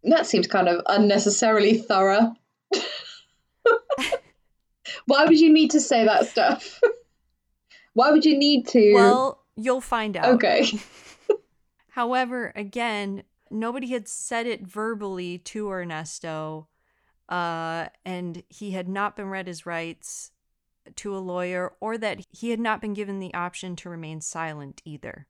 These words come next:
Speaker 1: Ah.
Speaker 2: So nobody knows what happened in the interrogation room, and his written confession didn't match up with what actually happened, and he wasn't read his rights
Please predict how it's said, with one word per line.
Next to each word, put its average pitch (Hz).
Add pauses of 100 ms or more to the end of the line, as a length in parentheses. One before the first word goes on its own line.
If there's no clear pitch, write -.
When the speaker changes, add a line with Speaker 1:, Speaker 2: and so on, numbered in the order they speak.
Speaker 1:
Ah. 160 (160)
Speaker 2:
So -
nobody 254
knows 311
what 285
happened 247
in 214
the 220
interrogation 165
room, 160 (580)
and 175 (400)
his 190 (220)
written 226 (180)
confession 190
didn't 226
match 214
up 196
with 190
what 170
actually 190
happened, 165 (380)
and 190
he 185
wasn't 185 (140)
read 175
his 175
rights 170